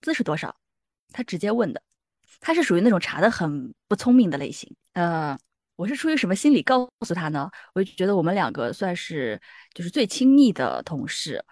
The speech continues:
我和你说的话，等于是我袒露了我自己的诚心，呃，这种感觉。我希望你未来不要害我，<laughs> 我就是跟你说实话，你未来不要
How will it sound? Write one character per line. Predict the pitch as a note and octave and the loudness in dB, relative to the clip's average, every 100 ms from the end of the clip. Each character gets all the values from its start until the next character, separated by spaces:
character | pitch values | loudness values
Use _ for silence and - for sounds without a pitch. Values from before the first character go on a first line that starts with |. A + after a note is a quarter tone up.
| - - | -20 -8
我 | D3+ | -6
和 | D3 F#3+ | -2 0
你 | A3 | 0
说 | D#3+ F3+ F3+ | -2 -6 -4
的 | |
话， | E3+ D#3 A#2+ - | -6 -8 -8 -8
等 | C#3+ | -8
于 | C#3+ | -6
是 | D#3 G3 | -8 -4
我 | F3+ D3 A2+ - - - | -2 -2 -4 -8 -16 -10
袒 | F#3 B2+ | -6 -2
露 | G3+ | -2
了 | G3+ D#3+ B2+ _ | 0 -2 -4 _
我 | - E3 | -8 -6
自 | D#3 A3 | -6 -8
己 | F#3+ | -6
的 | C#3 | -6
诚 | D3+ F3+ C#3+ | -4 -4 -4
心， | D#3+ G3 G3+ A3+ _ _ _ _ | -4 -4 -4 -8 _ _ _ _
呃， | - D3 A#2+ | -6 -6 -6
这 | - F#3+ | -6 -4
种 | F3 | -2
感 | F3+ C3+ | -4 -8
觉。 | - C3 A2+ - A#2 _ - | -8 -12 -12 -10 -10 _ -14
我 | - | -6
希 | E3 A3+ | -2 2
望 | A#3 | 2
你 | E3+ | 2
未 | F#3 | 2
来 | E3+ | 0
不 | F3 | 0
要 | E3 | -2
害 | - F#3+ | -4 -6
我， | C#3 | -6
<laughs> | - - - - F#3+ | -4 -6 -6 -16 -4
我 | E3 E3 C#3 - _ _ _ | 2 4 2 -4 _ _ _
就 | - | -2
是 | A#3 | 0
跟 | A3 B3+ | 4 4
你 | F#3 | 4
说 | - A3 | 4 2
实 | - - | 2 -8
话， | - F#3+ | -2 0
你 | D#3 D#3 | 0 0
未 | G#3 | 0
来 | F#3+ G3+ - | 0 -2 -4
不 | - | 0
要 | E3 D3+ | 2 2